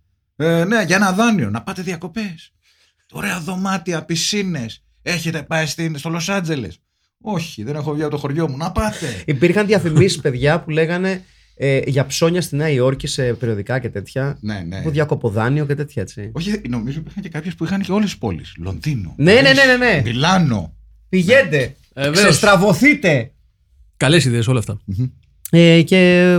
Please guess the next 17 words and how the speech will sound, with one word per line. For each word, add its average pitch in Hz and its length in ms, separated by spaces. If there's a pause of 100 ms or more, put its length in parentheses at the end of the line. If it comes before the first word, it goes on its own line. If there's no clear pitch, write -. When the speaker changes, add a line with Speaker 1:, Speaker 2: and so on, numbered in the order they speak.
(120)
Speaker 2:
ε, 180 320
αποδείχτηκαν 226 920
και 233 180
χρυσές. - 720
Πάνω 202 200
σε 196 100
αυτές, 214 420
ε, 175 240 (280)
ε, 139 460
χτίσαμε 185 540
άλλωστε 202 420
την, 170 320
ε, 151 100
σούπερ 196 300
επιτυχημένη 180 440
οικονομία 202 440
μας. 113 300